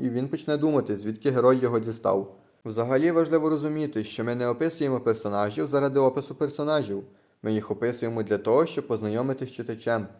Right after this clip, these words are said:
дати йому зрозуміти, ким цей персонаж є. Та й взагалі, ми не описуємо персонажа,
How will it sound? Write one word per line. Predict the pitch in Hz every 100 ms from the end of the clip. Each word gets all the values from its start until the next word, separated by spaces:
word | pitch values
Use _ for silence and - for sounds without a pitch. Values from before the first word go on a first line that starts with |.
| _ _ -
дати | 113 123 147
йому | 143 139
зрозуміти, | 143 131 143 147 104
ким | 98 120 131
цей | 135 113
персонаж | 107 101 101 101 95
є. | 95 92 - _ _ _ _ -
Та | 151
й | 151
взагалі, | 156 147 151 147 139
ми | 120
не | 135
описуємо | 143 160 156 135 113
персонажа, | 104 104 - 101 98 104